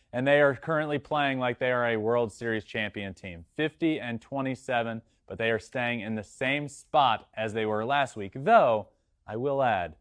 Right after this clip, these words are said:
perhaps getting closer and closer and closing that gap to the number one spot, which,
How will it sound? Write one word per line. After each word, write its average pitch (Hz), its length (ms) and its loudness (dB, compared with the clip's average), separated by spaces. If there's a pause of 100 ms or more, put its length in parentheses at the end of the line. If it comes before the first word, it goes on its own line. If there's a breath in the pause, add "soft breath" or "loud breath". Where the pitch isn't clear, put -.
(280)
perhaps 170 460 -8
getting 165 240 -6
closer 151 460 -6
and 117 200 -8
closer 135 540 -6
and 90 140 -10
closing 147 460 0
that 110 280 -2
gap 101 380 2 (380)
to 120 80 -8
the 110 100 0
number 110 340 2
one 135 260 4
spot, 90 400 -6
which, 196 440 4